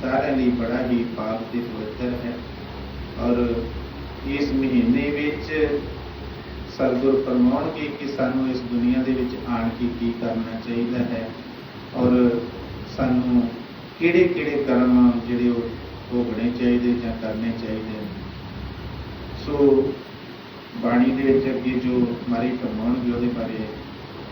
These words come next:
ਵਿਆਖਿਆ ਪ੍ਰਸੰਗ ਕਰਾਂਗੇ ਸੰਗਤ ਦੇ ਨਾਲ। ਬਾਕੀ ਪੱਤੇ ਦਾ ਮਹੀਨਾ ਔਰ ਸ਼ੁੱਕਰਵਾਰ ਦਿਨ ਸਤਿਗੁਰ ਸਾਰਿਆਂ ਤੇ ਹੀ ਮਿਹਰ ਭਰਿਆ ਹੱਥ ਰੱਖਣ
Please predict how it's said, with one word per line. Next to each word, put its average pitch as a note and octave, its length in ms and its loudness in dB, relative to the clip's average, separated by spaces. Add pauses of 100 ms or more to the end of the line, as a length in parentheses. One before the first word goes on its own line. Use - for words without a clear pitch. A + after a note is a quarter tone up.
(160)
ਵਿਆਖਿਆ A2+ 600 -2
ਪ੍ਰਸੰਗ G#3+ 500 -6 (100)
ਕਰਾਂਗੇ A#2+ 480 0
ਸੰਗਤ A#2 440 -6
ਦੇ A#2+ 100 0
ਨਾਲ। A#2+ 360 0 (1500)
ਬਾਕੀ A#2+ 540 4 (1120)
ਪੱਤੇ C#3+ 360 0
ਦਾ C#3 160 4
ਮਹੀਨਾ A#2+ 460 6 (440)
ਔਰ A#2 380 2 (280)
ਸ਼ੁੱਕਰਵਾਰ A#2+ 540 2 (120)
ਦਿਨ B2 320 4 (540)
ਸਤਿਗੁਰ B2+ 420 0 (100)
ਸਾਰਿਆਂ C3+ 520 0
ਤੇ B2+ 120 -2
ਹੀ B2 440 2 (440)
ਮਿਹਰ B2 240 6
ਭਰਿਆ A2+ 300 2 (100)
ਹੱਥ - 260 -4
ਰੱਖਣ B2+ 460 -2